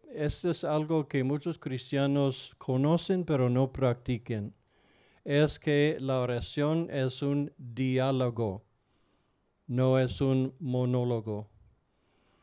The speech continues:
Entonces, la oración no es solamente para que yo pueda decirle a Él mis peticiones, mis alabanzas, todo eso, sino que puedo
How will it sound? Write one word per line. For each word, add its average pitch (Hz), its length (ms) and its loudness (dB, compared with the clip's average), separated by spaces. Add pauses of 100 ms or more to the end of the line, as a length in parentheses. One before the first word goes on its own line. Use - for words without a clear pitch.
(300)
Entonces, 135 680 -2
la 139 180 0
oración 147 560 0
no 170 180 0
es 170 120 0
solamente 135 640 -2
para 113 240 -6
que 113 240 -6
yo 139 200 2
pueda 131 400 4
decirle 120 760 -2
a 117 220 -10
Él 117 420 -6 (640)
mis 120 180 -8
peticiones, 131 1400 2
mis 110 320 -8
alabanzas, 123 800 -4
todo 127 260 -2
eso, 120 260 -8
sino 117 360 -10
que 113 260 -8 (460)
puedo 175 480 4